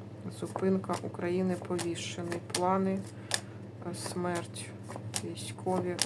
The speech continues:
вищий суд, зірка. Да, військовий рух, щоб не було військового руху на іншу частину України. Ну, тобто, щоб з одної частини, е, зупинити військовий рух на іншу частину.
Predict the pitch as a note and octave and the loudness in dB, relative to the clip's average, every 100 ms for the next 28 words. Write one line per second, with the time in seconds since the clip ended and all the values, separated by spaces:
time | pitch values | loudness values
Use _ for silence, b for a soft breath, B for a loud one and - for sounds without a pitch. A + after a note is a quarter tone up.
0 | E3 E3+ - - F#3 - - F3+ E3+ F3+ | 0 -2 -2 -2 -2 -4 0 0 0 -2
1 | F3 G3 - G3 G3 - B B B B | 2 2 2 2 2 -2 B B B B
2 | F#3 G3 F#3+ F3 B B B B F#3 G#3 | 4 8 8 6 B B B B 6 6
3 | G3+ - A3+ G#3 F#3+ F3+ - F#3 G3+ C4+ | 6 10 12 12 12 12 10 10 10 8
4 | - - - F#3 F#3 F#3 F#3 G3 F#3+ E3+ | 4 0 6 8 10 10 12 12 12 10
5 | F3+ - - F#3+ F3+ F3 E3+ E3+ G3 C#4+ | 6 4 8 10 10 8 10 10 12 10
6 | - D#3+ D#3 - B B B B F3 F#3+ | 6 4 4 2 B B B B 10 10
7 | - A3+ C#4+ - F3+ - E3+ - A3+ A#3 | 10 8 8 6 4 6 4 6 6 8
8 | G#3 F#3 G3 F#3+ E3+ D#3 D3+ D3+ - - | 6 4 6 6 8 4 2 0 -2 -6
9 | - F3 D#3+ D#3+ D#3+ - D#3 - E3 - | -2 0 2 0 -2 -2 -4 -2 -2 4
10 | G#3+ C4+ B3+ G#3 - F3+ - E3 D#3 D3+ | 6 8 8 6 4 -2 0 -2 0 -4
11 | - - - - - F#3 F#3 F#3 E3+ - | -6 -10 -8 -6 0 2 4 4 4 0
12 | E3 E3+ - F3+ E3 E3 G#3 A#3 F3+ F3 | 0 0 2 4 4 6 6 4 0 0
13 | F#3 G#3 - - - - - D#3+ | 4 2 2 -4 -4 -2 -4 -4